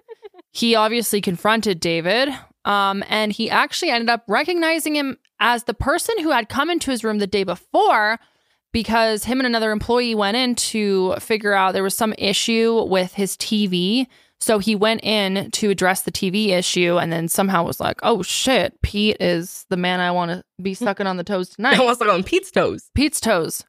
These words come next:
Speaker 1: So gross. Could you, I, I mean, that's fucking terrifying.
Speaker 2: I would be so scared.
Speaker 1: Oh my God.
Speaker 3: Imagine, no, literally, like, what would you do if you woke up and somebody was sucking on them toes?
Speaker 2: Ew.
Speaker 1: I would be, like, screaming.
Speaker 2: I don't want anyone
Speaker 3: Kick
Speaker 2: to
Speaker 3: him in
Speaker 2: suck
Speaker 3: the
Speaker 2: on my
Speaker 3: mouth.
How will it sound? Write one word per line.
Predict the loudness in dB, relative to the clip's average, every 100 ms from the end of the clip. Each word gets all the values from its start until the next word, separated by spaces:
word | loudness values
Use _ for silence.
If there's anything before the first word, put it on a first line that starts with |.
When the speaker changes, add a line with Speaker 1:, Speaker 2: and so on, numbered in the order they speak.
| _ _ _ _ _ _
Speaker 1:
So | -6 -2 2 2
gross. | 2 0 0 -2 -6 -10 _ _ _ _ -4
Could | 0 2 2
you, | 0 -2 -6 0
I, | 2 4 2 0 -2 -4 -6
I | -2
mean, | 0 2
that's | 2 2
fucking | 0 0 -2
terrifying. | 0 0 0 0 -4 -4 -6 -2
Speaker 2:
I | 0
would | 0
be | 0
so | -4 -4 -2 -2
scared. | -2 0 0 0
Speaker 1:
Oh | 2 2
my | 2 0 -4 -4
God. | -2 0 0
Speaker 3:
Imagine, | 0 2 2 2
no, | 2
literally, | 2 2 2
like, | 2 2
what | 0
would | 0
you | -2
do | -4
if | -4
you |
woke | 0 0 2
up | -2
and | -2 -4
somebody | -4 -2
was | -4
sucking | -6 -8 -4
on | -4
them | -2 -2
toes? | -2 -4 -2
Speaker 2:
Ew. | 0 0 0 -2 2
Speaker 1:
I | 2
would | 2
be, | 0
like, | -2
screaming. | -2 -4 -4 -6 -4 -6 -6 -12 -18 -20 _ _ _
Speaker 2:
I | 0
don't | 2 2
want | 2 2
anyone | 2 4
Speaker 3:
Kick | 4
Speaker 2:
to |
Speaker 3:
him | 4
in | 4
Speaker 2:
suck | 4
Speaker 3:
the |
Speaker 2:
on | 4
my |
Speaker 3:
mouth. | 2